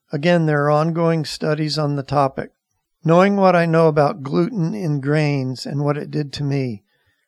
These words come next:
I wouldn't be surprised if that's one of the main culprits here.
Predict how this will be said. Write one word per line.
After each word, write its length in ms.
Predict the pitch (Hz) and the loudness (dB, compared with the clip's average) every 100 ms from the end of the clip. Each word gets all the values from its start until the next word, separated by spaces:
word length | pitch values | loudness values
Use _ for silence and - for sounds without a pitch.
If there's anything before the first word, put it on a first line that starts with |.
| _ - | _ 0
I 160 | 151 | 2
wouldn't 340 | 160 165 156 151 | 4 2 2 -2
be 140 | 143 | -2
surprised 580 | - - 156 151 139 131 | -6 -2 2 4 2 -2
if 100 | 110 | -8
that's 300 | 156 175 - | -6 -6 -2
one 160 | 160 | 0
of 100 | 165 | 0
the 60 | 143 | -2
main 300 | 143 151 139 | -2 -2 -4
culprits 560 | 139 143 - 139 - - | -2 -4 -2 -8 -8 -8
here. 320 | 135 113 | -8 -10